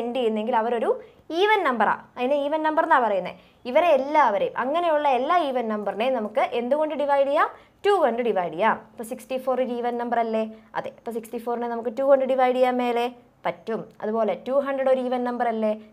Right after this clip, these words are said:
സീറോയിലാണ് എൻഡ് ചെയ്യുന്നത് അല്ലേ? അപ്പോൾ അതൊരു ഈവൻ നമ്പറാണ്. ടു കൊണ്ട് ഡിവൈഡ് ചെയ്യാം. അപ്പോൾ ഇതിനെ ടു കൊണ്ട് ഡിവൈഡ് ചെയ്യുമ്പോൾ, സിക്സ്റ്റി ഫോറിനെ ടു കൊണ്ട് ഡിവൈഡ് ചെയ്യുമ്പോൾ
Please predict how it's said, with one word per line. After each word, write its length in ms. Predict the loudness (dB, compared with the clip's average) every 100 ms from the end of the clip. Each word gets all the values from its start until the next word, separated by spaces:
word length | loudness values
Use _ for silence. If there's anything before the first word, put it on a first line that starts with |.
| _ -6
സീറോയിലാണ് 460 | 2 6 8 6 2
എൻഡ് 100 | -2
ചെയ്യുന്നത് 220 | -4 -2
അല്ലേ? 140 | 0 -2
അപ്പോൾ 140 | -4 -6
അതൊരു 140 | -4 -2
ഈവൻ 160 | -4 -4
നമ്പറാണ്. 440 | -4 -4 -2 -4 -4 -8 -20 _ 0
ടു 60 | 2
കൊണ്ട് 180 | 2 2
ഡിവൈഡ് 220 | -2 -2 -4
ചെയ്യാം. 140 | -10 -12 _
അപ്പോൾ 120 | _ -2
ഇതിനെ 140 | -2 -2
ടു 60 | -2 2
കൊണ്ട് 160 | 2 2
ഡിവൈഡ് 200 | 0 0
ചെയ്യുമ്പോൾ, 280 | -2 -6 -8 -12 -10
സിക്സ്റ്റി 300 | -10 -8 -10 -4
ഫോറിനെ 340 | -4 0 0 -2 -4
ടു 60 | -4
കൊണ്ട് 140 | -2 -2 -2
ഡിവൈഡ് 240 | 0 0
ചെയ്യുമ്പോൾ 280 | -2 0 -2